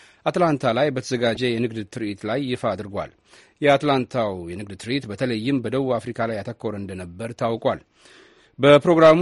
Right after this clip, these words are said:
በአነስተኛ አቅም የሚያመርቱ ገበሬዎች ተጠቃሚ ይሆናሉ ተብሏል።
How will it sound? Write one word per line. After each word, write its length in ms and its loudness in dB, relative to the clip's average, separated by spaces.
በአነስተኛ 600 2
አቅም 260 -2
የሚያመርቱ 640 -2
ገበሬዎች 440 0
ተጠቃሚ 500 -6
ይሆናሉ 380 -10
ተብሏል። 380 -6